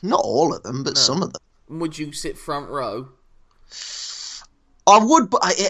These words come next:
Speaker 1: I would. There is a little bit of bucket list to do front row.
Speaker 2: I would,
Speaker 1: Purely, like
Speaker 2: if I would, it would be on the hard cam side.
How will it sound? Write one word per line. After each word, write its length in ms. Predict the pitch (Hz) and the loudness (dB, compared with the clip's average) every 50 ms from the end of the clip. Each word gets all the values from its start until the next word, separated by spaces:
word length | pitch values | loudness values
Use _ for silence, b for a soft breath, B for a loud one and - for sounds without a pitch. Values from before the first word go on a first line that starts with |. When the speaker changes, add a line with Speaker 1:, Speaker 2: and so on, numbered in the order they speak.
| - - - | 2 6 6
Speaker 1:
I 60 | 180 | 6
would. 400 | 175 170 185 185 151 127 127 123 | 6 6 6 4 6 6 4 0
There 240 | - - 147 156 165 175 | -2 2 2 4 4 4
is 80 | 165 | 2
a 40 | 175 | 2
little 180 | 170 160 127 123 | 0 0 -2 -2
bit 120 | 156 - | -4 -6
of 80 | 127 127 | -4 -4
bucket 300 | 147 139 - - - - | -6 -6 -6 -6 -8 -8
list 260 | 110 113 - - - | -8 -6 -6 -8 -8
to 60 | - | -8
do 180 | - 120 113 117 | -6 -6 -6 -6
front 280 | - - 110 120 - - | -6 -8 -8 -10 -8 -8
row. 260 | 98 92 110 113 - - - _ - - - - _ - | -6 -4 -4 -4 -8 -12 -20 _ -20 -20 -20 -20 _ -4
Speaker 2:
I 100 | - 165 | 0 0
would, 80 | 196 233 | 4 8
Speaker 1:
Purely, 240 | 190 190 175 170 - - - 131 | 8 10 10 8 6 4 -2 -2
like 160 | 127 - - | -2 -2 2
Speaker 2:
if 60 | - | 2
I 100 | 214 214 | 2 2
would, 400 | 214 214 214 240 247 208 165 135 | 2 -2 -4 -2 -2 -2 -2 -2
it 80 | 147 143 | -4 -6
would 160 | 143 143 131 | -6 -8 -6
be 100 | 147 147 | -6 -6
on 120 | 139 135 | -6 -6
the 80 | 123 113 | -8 -10
hard 380 | - 135 131 131 123 120 - - | -6 -4 -4 -4 -4 -6 -12 -18
cam 260 | - 110 90 90 90 | -18 -18 -18 -18 -20
side. 460 | - - 90 71 57 57 60 - _ | -18 -18 -18 -18 -18 -20 -20 -20 _